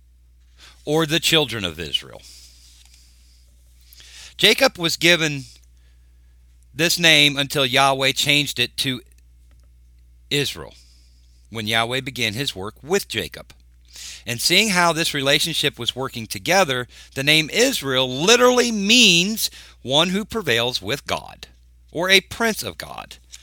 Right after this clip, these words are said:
So as we see, the name is very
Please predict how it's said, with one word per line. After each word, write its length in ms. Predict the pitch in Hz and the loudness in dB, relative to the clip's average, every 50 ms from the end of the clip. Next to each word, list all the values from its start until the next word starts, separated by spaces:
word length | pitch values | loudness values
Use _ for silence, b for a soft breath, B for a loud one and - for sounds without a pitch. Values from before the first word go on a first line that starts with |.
| B B B B B B B - - _ _ - - - - | B B B B B B B -20 -20 _ _ -16 -16 -12 -6
So 220 | - - 123 120 123 | -4 -4 -2 0 0
as 180 | 135 147 131 | 0 0 0
we 140 | 139 196 208 | -2 0 0
see, 460 | - - - 156 143 143 143 147 - B B B B B B B B B - | 0 2 4 6 6 6 4 2 -2 B B B B B B B B B -8
the 100 | 135 135 | -6 -4
name 460 | 135 135 135 135 135 139 151 151 139 b b b b b b b | 0 2 4 4 4 2 0 -2 -4 b b b b b b b
is 200 | - 120 120 107 | -10 -8 -8 -8
very 640 | 104 80 120 127 135 139 147 165 175 185 202 202 - | -6 -4 -2 0 2 2 2 2 0 0 -2 -4 -8